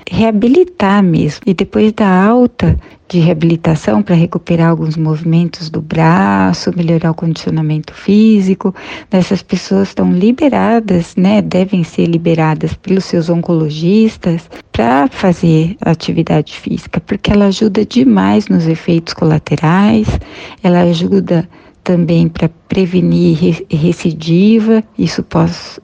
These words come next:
pós o tratamento e na fase de recuperação, então é imprescindível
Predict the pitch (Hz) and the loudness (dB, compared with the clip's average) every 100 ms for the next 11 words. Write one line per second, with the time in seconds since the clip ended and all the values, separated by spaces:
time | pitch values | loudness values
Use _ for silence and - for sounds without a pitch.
0 | _ - 165 160 - - 160 160 160 160 | _ -2 -2 -2 -6 -6 -4 -4 -2 0
1 | 180 202 202 175 165 170 170 165 156 - | 0 0 0 -2 0 0 -2 -4 -4 -6
2 | 156 156 - - 160 165 165 - 208 214 | -6 -6 -8 -6 -4 -2 -4 -4 0 0
3 | 214 220 220 220 214 214 240 - - 247 | 2 2 4 2 0 0 -2 0 2 4
4 | 220 185 202 180 165 | 4 2 2 2 0